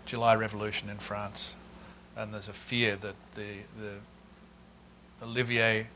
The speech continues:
may be politically out of favour, and if things get worse, perhaps his life might be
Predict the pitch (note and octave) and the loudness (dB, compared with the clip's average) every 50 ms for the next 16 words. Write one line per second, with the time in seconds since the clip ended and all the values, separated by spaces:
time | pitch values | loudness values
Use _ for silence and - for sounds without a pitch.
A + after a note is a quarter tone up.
0 | - - - - - - - - - A2+ A#2+ A#2 A2+ A2 G#2 A2 G#2+ G#2+ G#2 G2+ | -20 -20 -20 -20 -20 -20 -20 -12 -2 4 6 6 6 4 2 -2 -4 -4 -6 -8
1 | - - - - A#2+ A#2 A#2 G#2 G#2+ - A2 G#2 G#2 G#2 - - A2+ A2+ G#2 G2 | -12 -14 -10 -6 -4 -2 -2 -4 -4 -6 -6 -6 -6 -8 -2 2 4 4 4 4
2 | - - - A2+ G#2 G#2+ G#2 F#2+ A2 G#2 G2+ - - - - - - - A2+ A2+ | 0 -4 0 2 2 2 2 -2 -4 -10 -10 -14 -20 -20 -20 -20 -16 -14 -12 -10
3 | G#2+ - A#2 A2 A2 - - A2+ G2+ - - A2 A2+ A2+ G#2 - - - - A#2+ | -8 -6 -6 -6 -6 -6 -6 -8 -8 -6 -6 -4 -4 -2 -4 -4 -8 -6 -2 -2
4 | A2+ - - - - A2 G2+ G#2+ G#2+ A2 A#2+ A#2 G2+ - - - - - - - | 0 0 -2 -6 -6 -10 -6 2 6 8 8 8 8 4 -8 -16 -18 -18 -20 -18
5 | - - - - A2+ G#2+ G#2+ - - A#2 G#2+ G#2+ | -20 -20 -16 -10 -6 -6 -6 -6 -6 -8 -8 -8